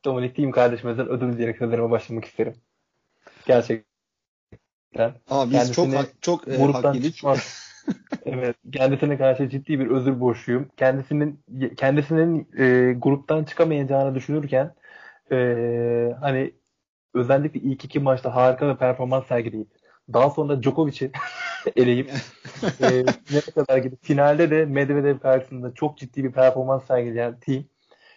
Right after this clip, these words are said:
Speaker 1: e, hakikaten beni turnuvada en çok şaşırtan oyuncu oldu.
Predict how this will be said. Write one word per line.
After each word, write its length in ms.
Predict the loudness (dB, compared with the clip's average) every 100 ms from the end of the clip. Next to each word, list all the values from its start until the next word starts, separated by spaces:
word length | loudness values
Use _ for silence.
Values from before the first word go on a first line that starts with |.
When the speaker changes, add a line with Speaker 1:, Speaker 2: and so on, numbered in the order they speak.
| _ -6
Speaker 1:
e, 160 | 0 0
hakikaten 600 | 0 -2 0 0 0 0
beni 220 | 0 0
turnuvada 600 | -2 -2 2 2 2 0 -4
en 180 | -6
çok 160 | -4 -6
şaşırtan 340 | -6 -2 -2 -2
oyuncu 280 | -4 -2
oldu. 360 | -4 -4 -8